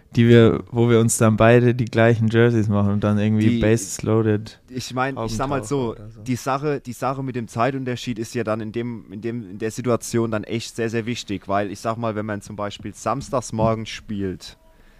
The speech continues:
Speaker 2: wenn beispielsweise um zehn, elf Uhr nach dem Frühstück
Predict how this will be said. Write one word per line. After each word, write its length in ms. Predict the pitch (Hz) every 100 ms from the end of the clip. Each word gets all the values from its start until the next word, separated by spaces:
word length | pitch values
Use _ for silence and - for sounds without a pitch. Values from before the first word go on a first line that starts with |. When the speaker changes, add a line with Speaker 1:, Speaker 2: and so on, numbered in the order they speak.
| _ _ _ _ _ _ _ _
Speaker 2:
wenn 300 | - 117 120 - 80 -
beispielsweise 640 | 117 131 123 - 107 113
um 140 | 110
zehn, 320 | - - 120 113
elf 240 | 107 104
Uhr 200 | 110 107
nach 200 | 98 101
dem 100 | 101
Frühstück 520 | - 113 104 104 98